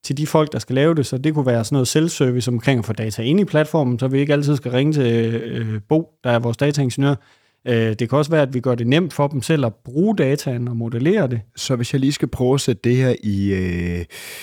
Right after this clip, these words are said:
Speaker 2: i kontekst, kunne det så være i en salgsafdeling, at man byggede et system, så sælgerne ligesom selv sørgede for at lægge data ind, så der ligesom blev født data ud decentralt i forretningen, i stedet for, at det skulle rapporteres ind til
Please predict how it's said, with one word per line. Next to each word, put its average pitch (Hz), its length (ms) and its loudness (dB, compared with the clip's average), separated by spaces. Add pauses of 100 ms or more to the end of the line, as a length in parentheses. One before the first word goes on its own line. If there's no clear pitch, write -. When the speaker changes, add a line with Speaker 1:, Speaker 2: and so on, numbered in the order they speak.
(320)
Speaker 2:
i 120 60 0
kontekst, - 800 -2
kunne 131 200 -2
det 160 160 4
så 147 160 2
være 120 440 2
i 117 80 -2
en 107 140 0
salgsafdeling, 139 1040 2
at 113 180 -4
man 101 220 -2 (100)
byggede 120 320 0
et 98 100 -6
system, 131 540 -2
så - 200 -6
sælgerne 117 480 0
ligesom 113 400 -2
selv 123 320 0
sørgede 113 300 0
for - 320 -2
at 113 60 0
lægge 98 220 -6
data 113 300 -2
ind, 147 260 -2 (100)
så 110 280 0 (340)
der 120 60 -2
ligesom 117 420 -2 (160)
blev 110 180 2
født 113 300 -2
data 120 320 0
ud 123 200 2
decentralt 123 540 -2
i 104 40 0
forretningen, 120 520 0
i 110 60 0
stedet 117 260 0
for, 120 100 2
at 110 100 -2
det 107 80 -2
skulle - 220 -6
rapporteres 101 400 -2
ind 107 160 -6
til - 100 -10